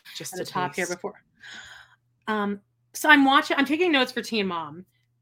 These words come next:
Speaker 2: and I get this notification, "Mary Brown is going live," and I'm like, "It's not Friday, Mary. What are you doing? It's
Speaker 1: Yeah.
Speaker 2: Monday. Monday morning."
Speaker 1: I wasn't expecting my friends yet.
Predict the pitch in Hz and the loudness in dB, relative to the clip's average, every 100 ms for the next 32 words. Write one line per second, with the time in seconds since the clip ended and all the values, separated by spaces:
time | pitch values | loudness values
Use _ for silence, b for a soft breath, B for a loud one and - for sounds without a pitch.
0 | - 240 226 220 214 214 214 226 208 220 | -12 -2 4 4 4 0 0 0 -2 -2
1 | 202 202 208 190 - 180 180 180 196 214 | -2 -4 -4 -4 -4 -8 -8 -6 -4 -2
2 | 311 277 226 277 247 196 202 202 226 233 | 0 -2 -4 -4 -4 -4 -4 -2 -4 -4
3 | 240 247 320 - - 571 554 - _ 214 | -6 -6 -10 -12 -8 -8 -8 -18 _ -4
4 | 190 180 180 180 180 202 185 214 381 403 | -2 -2 -4 -4 -4 -4 -4 -4 -4 -4
5 | 415 466 508 _ - 453 440 262 208 - | -8 -14 -16 _ 0 4 4 4 0 -4
6 | 302 466 494 240 165 151 190 170 - 311 | -10 -8 0 2 2 -2 -6 -10 -20 -20
7 | b b b - 427 440 233 214 247 359 | b b b -2 2 4 4 0 -2 -4
8 | 220 175 180 196 b b b b b - | -6 -10 -16 -20 b b b b b -2
9 | 220 403 262 - 269 208 170 - - 294 | 0 0 0 -2 -4 -2 -4 -4 -2 0
10 | 320 226 165 147 147 196 | 2 0 0 -2 -2 -6